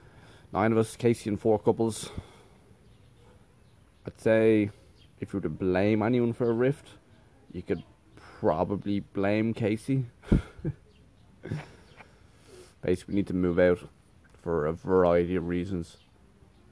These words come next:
One is that Mister King doesn't seem to just accept that we live in his house. Mister King wants to live in the house with us, and Mister King wants his family to live in the house with us also.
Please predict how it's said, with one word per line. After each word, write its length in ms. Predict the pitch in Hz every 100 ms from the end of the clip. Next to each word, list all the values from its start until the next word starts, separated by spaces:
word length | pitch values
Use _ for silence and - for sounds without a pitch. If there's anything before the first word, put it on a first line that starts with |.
| _ - _ _ _ _
One 280 | 92 92 85
is 100 | 80
that 160 | 85 - _ _ _ _
Mister 260 | - 98 90
King 480 | - 92 90 87 92 - -
doesn't 440 | 98 - 95 85
seem 260 | - 87 85
to 100 | 85
just 320 | 78 87 -
accept 380 | 95 - 85 -
that 160 | - - - -
we 140 | 87
live 160 | 80 85
in 60 |
his 140 | 82 78
house. 300 | 85 85 - - - - - - - _ _ - _ -
Mister 200 | - 92
King 260 | 98 90
wants 260 | 80 85 -
to 280 | 90 80 69
live 300 | 65 85 82
in 180 | 73 87
the 80 | 85
house 180 | 73 90
with 140 | 92 85
us, 260 | 76 - - - _ - _ - _ _
and 440 | 82 82 82 78 78 -
Mister 240 | - 85
King 280 | - 92 85
wants 440 | 80 80 - - - - - -
his 120 | -
family 360 | - 101 101 90
to 100 | 85
live 160 | 82 -
in 140 | 87
the 80 | 80
house 240 | 90 78
with 140 | - 82
us 120 | -
also. 380 | 87 90 78